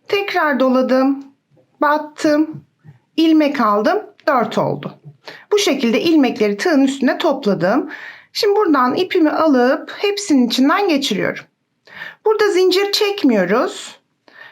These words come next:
Şöyle parmağımla biraz ittiriyorum öne doğru buradaki popcornu. Hemen yanındaki sık iğneye geçiyorum.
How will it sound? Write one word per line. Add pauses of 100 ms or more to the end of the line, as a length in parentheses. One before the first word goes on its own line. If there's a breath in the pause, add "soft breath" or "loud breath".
Şöyle
parmağımla
biraz
ittiriyorum
öne
doğru (120)
buradaki
popcornu. (480 loud breath)
Hemen
yanındaki
sık
iğneye
geçiyorum.